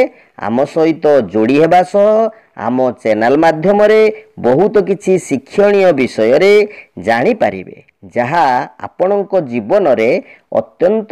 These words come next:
ଦରକାରୀ। ଧନ୍ୟବାଦ। ସବସ୍କ୍ରାଇବ୍ କରିଥିବାରୁ ଜଗନ୍ନାଥ ଆପଣଙ୍କର ମଙ୍ଗଳ କରନ୍ତୁ। ଏବେ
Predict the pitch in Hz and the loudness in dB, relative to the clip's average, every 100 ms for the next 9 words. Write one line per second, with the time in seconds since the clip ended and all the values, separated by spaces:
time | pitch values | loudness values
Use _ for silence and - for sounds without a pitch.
0 | 151 113 117 151 180 117 85 - _ _ | -2 2 2 2 0 -4 -4 -14 _ _
1 | _ _ _ _ _ _ _ _ _ - | _ _ _ _ _ _ _ _ _ -8
2 | 107 110 127 180 123 98 - - - 120 | -2 0 2 2 2 -2 -6 -12 -6 -4
3 | - - - 151 151 139 123 117 113 147 | -4 -6 0 2 2 -2 -2 -2 -2 -2
4 | 151 165 190 208 214 - _ 98 - 113 | 2 2 4 2 -2 -8 _ -2 0 2
5 | 139 160 175 175 208 214 - 113 - 147 | 0 0 0 0 2 2 0 -4 -2 0
6 | 160 165 - 180 175 131 113 110 110 - | 0 -2 0 2 4 2 0 0 2 2
7 | 208 - 98 82 - - _ _ _ _ | 2 -2 -6 -8 -16 -20 _ _ _ _
8 | _ - 113 120 185 | _ -6 -4 0 2